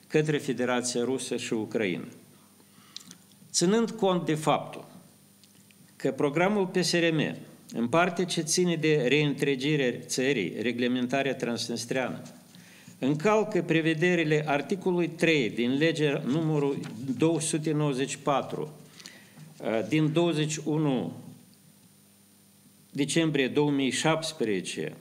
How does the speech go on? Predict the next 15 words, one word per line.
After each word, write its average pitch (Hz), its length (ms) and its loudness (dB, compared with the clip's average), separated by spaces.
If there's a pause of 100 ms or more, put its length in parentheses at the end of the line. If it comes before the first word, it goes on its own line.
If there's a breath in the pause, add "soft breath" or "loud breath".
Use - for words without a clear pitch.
legea 120 380 -2
cu 113 180 -4
privire 120 340 -2
la 113 160 -2
partide, 113 560 -4 (640 loud breath)
și - 180 0
contravine 175 760 2
articolului 151 640 0
patruzeci 147 400 0
și - 120 -6
unu 143 160 0
din 123 220 -2
Constituția 120 760 -2
Republicii 113 600 -4
Moldova 87 640 -4